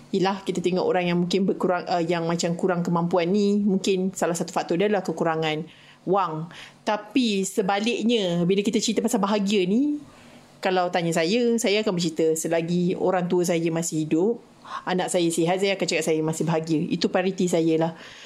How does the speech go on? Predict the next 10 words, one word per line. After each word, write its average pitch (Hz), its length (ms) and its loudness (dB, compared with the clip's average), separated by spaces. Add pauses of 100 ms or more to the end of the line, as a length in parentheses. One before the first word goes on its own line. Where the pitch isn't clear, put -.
(140)
Tapi 208 240 0
kalau 269 240 2
Diana, 175 520 0 (440)
bila 175 160 2
co-, 175 320 0
bila 175 240 0
kita 185 320 -6
cakap 185 400 -2
soal 170 560 -2
bahagia, 170 520 0